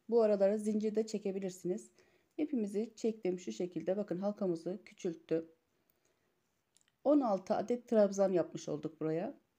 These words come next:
Şimdi ilk başladığımız zincirin içinden kaydırma tekniğiyle şu şekilde ilmeğimizi kapattım. Tekrar üç zincir çektim.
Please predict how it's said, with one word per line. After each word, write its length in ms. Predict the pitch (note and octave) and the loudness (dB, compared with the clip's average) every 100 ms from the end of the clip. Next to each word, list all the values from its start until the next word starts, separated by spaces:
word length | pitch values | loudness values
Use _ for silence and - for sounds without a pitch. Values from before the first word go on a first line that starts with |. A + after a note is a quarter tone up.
| _ _ _ | _ _ _
Şimdi 340 | - - C#4 A3 | -8 0 2 2
ilk 320 | G#3+ C#4+ - | -2 -4 0
başladığımız 800 | A3+ A3 G3+ F#3+ F#3 F3+ F3+ - | 0 0 -4 0 2 0 -2 -8
zincirin 760 | A3+ A#3+ F#3+ F3 F3 A3 - _ _ _ - | 0 2 2 0 0 -2 -8 _ _ _ -10
içinden 680 | C4 - F#3 E3 E3+ F#3+ G#3 _ _ _ _ _ _ | -8 -4 -2 0 0 -2 -6 _ _ _ _ _ _
kaydırma 560 | - C4+ B3+ F#3+ F3+ F3+ | -2 -2 0 0 0 0
tekniğiyle 600 | A3 A3 E3+ D#3+ F3+ G#3 | -4 0 0 0 -2 -6
şu 140 | B3+ | -10
şekilde 540 | - E3 F3+ E3+ G3 - - _ _ _ _ - | -8 -8 -8 -4 -6 -6 -20 _ _ _ _ -4
ilmeğimizi 560 | B3+ G#3 F3 E3+ - - | 0 4 4 4 -2 -10
kapattım. 540 | F#3+ D#3 - C#3 D3 _ _ _ _ _ _ _ _ _ _ _ _ _ _ _ _ _ _ - _ _ _ _ _ _ _ _ | -4 -4 -4 -8 -8 _ _ _ _ _ _ _ _ _ _ _ _ _ _ _ _ _ _ -20 _ _ _ _ _ _ _ _
Tekrar 360 | D#4 D4+ G3+ E3 | -6 0 0 2
üç 160 | A3 | -2
zincir 440 | - F#3+ F3+ E3 E3 | -4 -4 -2 -2 -2
çektim. 640 | F#3 F#3 - F#3 G#3+ | -4 -2 -2 0 -2